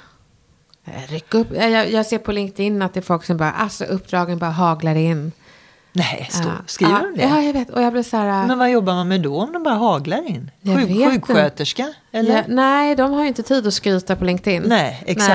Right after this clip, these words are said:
Speaker 1: Nej, utan det är väl någon annan. Ja, jag har bearbetat mitt nätverk och jag har så mycket jobb och, hur har du det? Och man bara, fast, eh, håll tyst.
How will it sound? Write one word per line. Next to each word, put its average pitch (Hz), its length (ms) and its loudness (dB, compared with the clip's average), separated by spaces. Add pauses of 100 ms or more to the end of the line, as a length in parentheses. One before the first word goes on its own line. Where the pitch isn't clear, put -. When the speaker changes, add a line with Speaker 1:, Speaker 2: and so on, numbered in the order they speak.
(140)
Speaker 1:
Nej, 208 60 0
utan 226 220 -6
det 247 100 -2
är 247 60 0
väl 220 180 -2
någon 208 200 -2
annan. 196 340 -4
Ja, 240 160 4
jag 269 240 4
har 285 160 0
bearbetat 226 640 -2
mitt 202 340 -4 (280)
nätverk 190 580 0
och 190 80 2
jag 214 60 2
har 247 80 2
så 294 140 -2
mycket 262 320 0
jobb 214 360 0
och, 175 180 0
hur 277 140 6
har 311 120 4
du 339 240 2
det? 180 320 -4 (760)
Och - 60 -14
man 240 220 0
bara, 220 160 0
fast, - 420 -6
eh, 214 260 -4
håll 247 320 -2
tyst. - 580 -8